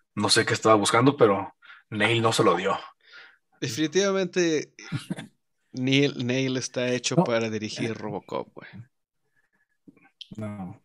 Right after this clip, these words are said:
Speaker 2: Un Robocop de él, güey,
Speaker 3: Pero
Speaker 2: basado en, en el, el Robocop de, de Peter Weller, güey, de la uno y la dos, güey. Papá,
Speaker 3: <laughs>
Speaker 2: cu-, después de ver Chappie, güey, era el, el siguiente paso, güey.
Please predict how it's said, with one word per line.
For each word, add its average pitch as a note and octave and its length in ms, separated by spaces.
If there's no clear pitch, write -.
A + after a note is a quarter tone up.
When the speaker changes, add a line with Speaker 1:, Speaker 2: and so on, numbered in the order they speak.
Speaker 2:
Un D3+ 100
Robocop D3 540
de C3 280
él, A#2+ 120
güey, A#2 240
Speaker 3:
Pero C#3+ 160
Speaker 2:
basado C#3+ 440
en, C#3 120
en C3 160
el, B2 100
el B2+ 220
Robocop A#2 440
de, A#2+ 180
de G#2+ 200
Peter B2 340
Weller, A#2+ 400
güey, G#2+ 160
de G2+ 120
la G#2+ 100
uno A#2+ 200
y A#2+ 40
la G2 140
dos, A#2 320
güey. G#2+ 260
Papá, A#2 480
Speaker 3:
<laughs> - 560
Speaker 2:
cu-, D3+ 160
después D3 340
de F3+ 80
ver F3+ 200
Chappie, E3 380
güey, E3 220
era D#3 180
el, D#3 200
el B2+ 160
siguiente B2+ 400
paso, B2+ 380
güey. - 200